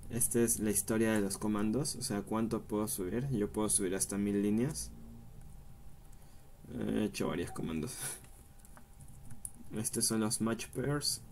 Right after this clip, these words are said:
que para que puedan tener un ejemplo es como, mm, esto de aquí. Yo puedo ir de un, de una,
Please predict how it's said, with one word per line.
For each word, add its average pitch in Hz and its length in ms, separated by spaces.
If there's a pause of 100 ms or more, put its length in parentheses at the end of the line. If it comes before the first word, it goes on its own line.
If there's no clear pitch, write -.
que 98 400 (1120)
para 104 200
que 101 120
puedan 110 420
tener 110 240
un 107 160
ejemplo 110 580
es 107 200
como, 107 520 (1400)
mm, 110 560 (600)
esto 127 200
de 110 80
aquí. 110 220 (1900)
Yo 107 200
puedo 107 500
ir 147 320
de 104 340
un, 104 440 (1500)
de 101 220
una, 104 400